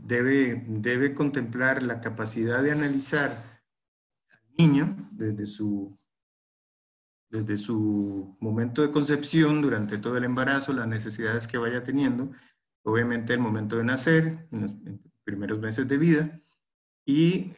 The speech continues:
eh, si se hace detección temprana de, de, a nivel de cáncer, eh, u otras condiciones,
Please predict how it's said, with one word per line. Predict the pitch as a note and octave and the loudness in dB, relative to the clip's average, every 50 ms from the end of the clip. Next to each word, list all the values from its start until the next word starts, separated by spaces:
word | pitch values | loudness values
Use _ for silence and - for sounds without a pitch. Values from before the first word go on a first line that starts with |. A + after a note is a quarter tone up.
| _ _ | _ _
eh, | A#2+ A2+ A2+ G#2+ A2 - - - _ _ _ _ _ _ | -4 -2 -2 -2 -4 -6 -10 -16 _ _ _ _ _ _
si | - - - B2 A2+ | -14 -10 -6 -6 -4
se | A2+ - A#2 A#2 | -2 0 0 2
hace | A#2 A#2 A2+ - C#3+ | 2 2 2 2 2
detección | C3+ C3 A#2+ - - - G#2+ A2 - A#2+ A#2 | 2 2 0 -2 -6 -8 -8 -6 -6 -4 -4
temprana | A2 C3 A#2 - - C#3 C#3 C#3 B2+ A#2 A2+ | -4 -4 -4 -2 0 0 2 2 2 0 -2
de, | A2 G#2+ G#2 G#2 - - _ _ _ _ | -4 -4 -6 -8 -10 -14 _ _ _ _
de, | G#2 G#2 G#2 G2+ G2 G2 G2+ A2 G#2+ | -12 -10 -10 -10 -10 -10 -10 -10 -10
a | G#2+ | -10
nivel | G2+ G2+ G2 G2+ G2+ G2+ G2+ - _ | -10 -8 -8 -8 -10 -10 -12 -14 _
de | - A#2+ G#2+ G#2 G#2 G#2 G#2 | -10 -8 -8 -6 -4 -6 -4
cáncer, | G#2 C3+ C#3+ D3 C3+ C3+ C#3 D3+ G3 G#3 - - - - _ _ _ _ _ _ _ _ _ _ _ _ - | -2 0 2 2 2 2 2 0 -2 -2 -6 -14 -20 -20 _ _ _ _ _ _ _ _ _ _ _ _ -6
eh, | A2+ A2+ A2+ A2 G#2+ G#2+ G#2 G#2 G#2 - | -4 -2 0 0 0 -2 -2 -6 -8 -10
u | - - G#2 G#2 G#2 G#2+ | -8 -6 -4 -2 0 -2
otras | A2 G#2+ - B2+ B2 - | -2 0 -2 -2 -2 0
condiciones, | - C#3 C#3 C#3+ D#3+ D#3+ G3 F3+ D#3 E3 - - - | 2 2 4 4 4 4 4 4 4 4 2 0 -4